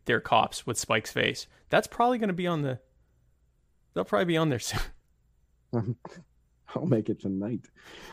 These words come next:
Speaker 2: Um, Chris Reynolds says, "If you wear a bootleg Chris Reynolds law shirt, you definitely won't get pulled over."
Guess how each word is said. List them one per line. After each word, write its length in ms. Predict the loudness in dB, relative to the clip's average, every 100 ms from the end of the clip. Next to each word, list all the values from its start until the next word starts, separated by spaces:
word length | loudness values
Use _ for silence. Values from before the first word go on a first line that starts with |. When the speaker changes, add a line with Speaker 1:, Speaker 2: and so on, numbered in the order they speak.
| -16 -2
Speaker 2:
Um, 480 | 8 10 10 8 6
Chris 240 | 8 10 10
Reynolds 260 | 10 10
says, 180 | 8 8
"If 120 | 8
you 80 | 8
wear 140 | 10
a 60 | 10
bootleg 400 | 8 8 6 6
Chris 240 | 6 6
Reynolds 340 | 8 8 8 6
law 280 | 6 8 8
shirt, 260 | 4 2
you 120 | 4
definitely 440 | 6 6 4 4 4
won't 300 | 6 4 4
get 200 | 2 2
pulled 240 | 2 2
over." 280 | 2 -2 -6